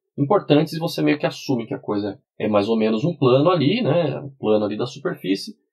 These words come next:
e calcula pra ter as capturas sucessivas ali do seu sensor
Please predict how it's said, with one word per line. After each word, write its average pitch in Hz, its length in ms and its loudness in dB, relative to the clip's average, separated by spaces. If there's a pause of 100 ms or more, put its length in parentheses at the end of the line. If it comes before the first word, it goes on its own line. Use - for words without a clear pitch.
(160)
e 143 120 -6
calcula 143 520 2
pra 143 180 2
ter 131 380 2 (180)
as - 560 0 (100)
capturas 135 460 2
sucessivas 139 760 -4
ali 107 180 0
do 110 120 -8
seu 123 160 -4
sensor 165 480 -2